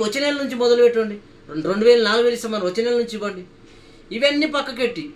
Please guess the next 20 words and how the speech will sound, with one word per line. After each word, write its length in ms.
డైవర్షన్, 480
డైవర్షన్ 460
పాలిటిక్స్, 460
డైవర్షన్ 480
పాలిటిక్స్ 320
ప్రజలకు 400
చాలా 220
క్లియర్గా 320
అర్థమవుతుంది. 580
మీరు 200
దయచేసి 360
ఇవన్నీ 360
పక్కకెట్టి 420
పాలన 340
మీద 120
దృష్టి 180
పెట్టండి, 400
పాలన 260
మీద 100
దృష్టి 180